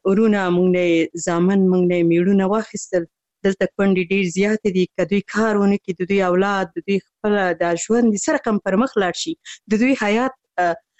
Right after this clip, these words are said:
اه، ضروري ده چې باید، اه، انسان مجبور ده چې د خپل ژوند پاتې کېدو دپاره هر چېرته هلې ځلې وکړي. نو چې دا کور ته کښېني او نارینه ونه لري، د چا لاس ونیسي چې دا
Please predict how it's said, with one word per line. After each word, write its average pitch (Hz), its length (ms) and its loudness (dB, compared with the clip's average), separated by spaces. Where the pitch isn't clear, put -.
اه، 160 300 2
ضروري 190 460 2
ده 277 100 2
چې 233 160 -4
باید، 208 220 -2
اه، 170 280 2
انسان 240 380 2
مجبور 202 380 2
ده 262 120 4
چې - 220 -8
د 196 60 0
خپل 214 200 -2
ژوند 190 280 2
پاتې - 500 -6
کېدو 208 360 0
دپاره 208 380 -4
هر 226 160 -2
چېرته 214 340 -6
هلې 180 220 0
ځلې 240 280 0
وکړي. 175 320 -4
نو 190 100 2
چې 190 340 -2
دا 190 200 -2
کور 262 260 0
ته 226 140 -2
کښېني 226 400 0
او 165 260 2
نارینه 165 420 2
ونه 202 260 2
لري، 208 300 2
د 165 80 -2
چا 240 260 -2
لاس 285 300 0
ونیسي 240 360 2
چې 214 140 -8
دا 208 120 -2